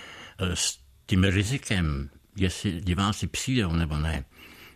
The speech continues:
tak se není možný divit, že přece na toho diváka při tom psaní a při tom natáčení prostě se musí myslet, protože ten producent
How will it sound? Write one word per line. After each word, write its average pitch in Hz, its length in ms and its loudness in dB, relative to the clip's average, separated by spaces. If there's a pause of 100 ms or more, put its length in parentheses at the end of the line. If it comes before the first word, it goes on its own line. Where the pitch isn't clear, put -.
(120)
tak 113 180 -2
se 120 260 4
není 110 320 6
možný 120 380 6
divit, 87 480 4
že 90 480 2
přece - 380 0
na 107 160 6
toho 127 180 2
diváka 90 560 2
při - 200 -4
tom 82 200 0
psaní 98 400 2
a 76 120 -2 (100)
při - 140 -12
tom 80 160 -4
natáčení 92 640 2 (480)
prostě 87 380 0
se - 180 0
musí 92 340 2
myslet, 87 360 0
protože 90 360 -4
ten 90 160 0
producent 87 640 -2